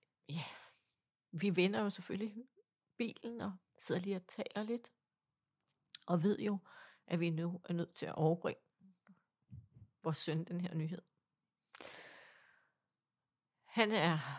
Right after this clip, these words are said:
oppe at træne, og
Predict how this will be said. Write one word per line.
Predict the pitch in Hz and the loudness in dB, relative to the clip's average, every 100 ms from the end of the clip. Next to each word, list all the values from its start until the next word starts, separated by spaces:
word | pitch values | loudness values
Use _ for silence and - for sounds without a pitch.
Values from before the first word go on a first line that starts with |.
| 160 | -2
oppe | 160 147 | 0 0
at | 143 | -4
træne, | - 170 190 240 240 _ _ _ _ _ _ _ _ _ _ - - - - _ _ | -4 -2 -2 -4 -6 _ _ _ _ _ _ _ _ _ _ 2 2 0 -18 _ _
og | 180 185 | 6 6